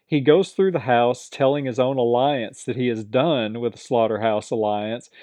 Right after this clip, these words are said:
He goes to Whitney and says, "I'm out. That's, that's it." I, and does this in front of people that aren't even in the alliance, putting her in a bad spot. And Whitney says in the D R that she was having, like, a really tough time on not blowing up on him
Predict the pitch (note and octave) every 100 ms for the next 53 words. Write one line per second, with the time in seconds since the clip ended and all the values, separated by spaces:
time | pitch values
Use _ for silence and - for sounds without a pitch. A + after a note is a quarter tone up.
0 | - - C3+ F3 - C#3+ B2 E3+ D3+ C3
1 | B2 - A#2+ A2 C3 A#2+ G2 F#2 - _
2 | C3+ A#2 - C#3 A#2 - A#2+ A2+ A#2+ C#3
3 | A#2+ - C#3 B2 F3+ F3 D#3+ E3+ - E3
4 | D#3+ - E3+ E3+ C3+ B2+ E3 G#3 F#3+ D#3+
5 | C#3+ E3 F3+ C3+ A#2 C#3 F3 A2+ D#2+ -
6 | - _ _ _ _ _ - A3 G#3 C#3
7 | D#3+ A3 A#3+ C3 G2 G#2+ G#2+ G2 - -
8 | G#2+ G#2 A2+ - _ _ _ _ _ C3+
9 | B2 A#2+ A#2+ G3 G#3 - D3+ C3 C3+ B2
10 | A#2+ A#2+ A#2+ E3 D#3 A#2 G#2 G2+ - D#3
11 | D#3+ - B2+ A#2 A#2 A2+ A2+ - B2+ -
12 | G#2+ A#2+ F3 E3+ A#2+ - A#2+ - B2+ C3+
13 | B2 A2 A2+ C#3 C#3+ B2+ B2 A#2+ B2 E3+
14 | - A#2+ G#2+ A#2+ A2 G#2+